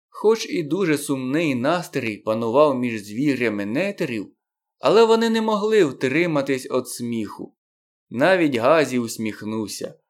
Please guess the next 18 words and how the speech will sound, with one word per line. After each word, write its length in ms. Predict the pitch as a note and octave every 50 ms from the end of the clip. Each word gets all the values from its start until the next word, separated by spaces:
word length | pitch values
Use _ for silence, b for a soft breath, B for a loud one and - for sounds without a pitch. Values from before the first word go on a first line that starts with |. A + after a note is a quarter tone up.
| _ _ _ _
а 200 | - - G#2+ G#2
Моуглі, 680 | G#2 A2 C3+ F3 G3 G3 F3+ D3 C3 B2+ A2 G2+ F#2+
котрий 480 | - - - C3 C3+ - E3 F3+ F#3+ F#3
лежав 560 | D#3+ D3+ C#3+ C3 A#2 C3 D#3 D#3+ D3+ C3 A#2
у 40 | A2+
теплій 560 | - - C#3 C#3+ C#3 C3 A#2+ A2+ G#2+ A2 G#2+
воді, 540 | G#2 G#2+ A#2 B2+ C#3+ F#3 G#3+ G#3 G3+ G#3 _ _ _ _ _
спершись 720 | - - - _ - F3+ F#3 F3 D3+ - - - D3 B2 B2+
ліктями 540 | C3 D3 D3 D3+ - - C3+ B2+ A#2+ A#2 A#2
на 140 | A#2 A#2
дно, 440 | A2+ G#2+ A#2 B2 B2 A#2 A#2 - - _ _ _ _ _ _ -
дзвінко 640 | A2 G#2+ A#2+ A#2+ C3 F#3 G#3 G3 F#3 - E3+ D3+
зареготався 880 | C#3 B2 C3+ B2+ A#2+ B2+ A2+ A#2 B2 B2 - G#3+ A3+ G#3 F#3+ - - E3+ - -
і 120 | - C3+
почав 640 | C#3 B2+ A2 A2 - - F3 F#3+ G3 F#3 F3+ D3+
збивати 640 | B2+ A#2+ A2+ B2+ C#3 D#3 G3 A3 A3+ G#3+ A3 G3+ E3+
ногами 540 | D#3 D3 B2+ A#2 B2 C3+ D3 C#3 C#3 B2+ B2
піну. 560 | - _ A#2+ A2+ A2 G#2 F#2+ F2+ F#2+ -